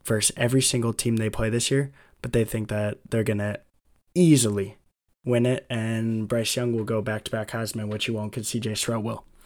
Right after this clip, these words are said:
Anyways, um, in case you were wondering,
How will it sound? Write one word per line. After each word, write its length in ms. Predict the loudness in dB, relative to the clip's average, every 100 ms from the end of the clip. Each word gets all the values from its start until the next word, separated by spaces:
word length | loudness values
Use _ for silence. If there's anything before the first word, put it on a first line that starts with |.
| -20 -20 -20 -20 -8 4
Anyways, 540 | 6 6 6 2 0 -6 -18 -20 _ _ -2
um, 640 | 2 4 4 4 4 0 -6 _ -4
in 160 | 2
case 300 | 8 8 8
you 120 | 4
were 400 | 4 4 2 0 -2
wondering, 560 | -2 0 2 2 0